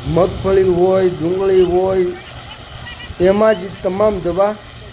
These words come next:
જાય છે, જેથી કરીને આપણને દવાનો જે છંટકાવ છે તે સો ટકા સારામાં સારો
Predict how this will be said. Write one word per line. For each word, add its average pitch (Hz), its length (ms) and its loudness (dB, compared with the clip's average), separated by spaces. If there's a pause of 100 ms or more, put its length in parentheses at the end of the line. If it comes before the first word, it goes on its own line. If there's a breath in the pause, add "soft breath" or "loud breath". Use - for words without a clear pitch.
(280)
જાય 196 260 4
છે, - 200 -8
જેથી 185 360 -6
કરીને 208 320 -4
આપણને 196 340 -2
દવાનો 190 460 2
જે 180 200 0
છંટકાવ 175 480 -2
છે 175 220 -4 (480)
તે 180 120 0
સો - 280 0
ટકા 190 360 0
સારામાં 185 520 2
સારો 151 320 -2